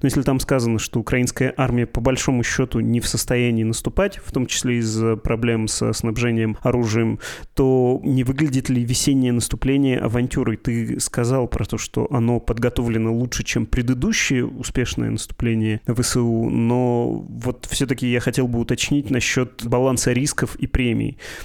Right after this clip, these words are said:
Про премию ты сейчас сказал, про то, что ждать не имеет никакого смысла и время работает в этом смысле против Украины. А насчет рисков,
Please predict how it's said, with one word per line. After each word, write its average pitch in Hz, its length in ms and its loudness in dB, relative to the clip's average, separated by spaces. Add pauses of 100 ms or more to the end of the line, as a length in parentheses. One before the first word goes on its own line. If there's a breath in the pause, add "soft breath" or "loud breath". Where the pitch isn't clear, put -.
(140 loud breath)
Про 123 140 0
премию 131 380 2
ты - 100 -2
сейчас 123 360 0
сказал, 151 540 -2 (140)
про - 140 -2
то, 127 120 -2
что 117 480 -2
ждать 117 340 0
не 117 120 2
имеет 117 300 2
никакого 110 340 -2
смысла 113 560 0
и 110 480 -2
время 113 400 0
работает 113 600 -2
в 110 80 -4
этом 113 180 -2
смысле 120 340 -2
против - 360 -4
Украины. 117 440 0 (300 loud breath)
А 120 60 0
насчет 123 320 0
рисков, 123 320 -2